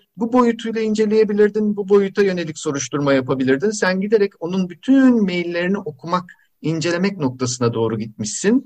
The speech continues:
Böyle bir şeyi yapamazsın, böyle bir müdahaleye giremezsin ve buna dayanarak da sözleşmeyi feshetmen işçinin haklarına müdahaledir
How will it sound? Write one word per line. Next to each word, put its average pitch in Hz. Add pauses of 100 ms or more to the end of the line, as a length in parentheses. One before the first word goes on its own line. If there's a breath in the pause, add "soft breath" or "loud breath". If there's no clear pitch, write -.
Böyle 214
bir 156
şeyi 196
yapamazsın, 113
böyle 151
bir 127
müdahaleye 104
giremezsin 190
ve 151
buna 202
dayanarak 139
da 135
sözleşmeyi 135
feshetmen 196 (220 soft breath)
işçinin 175
haklarına 156
müdahaledir 147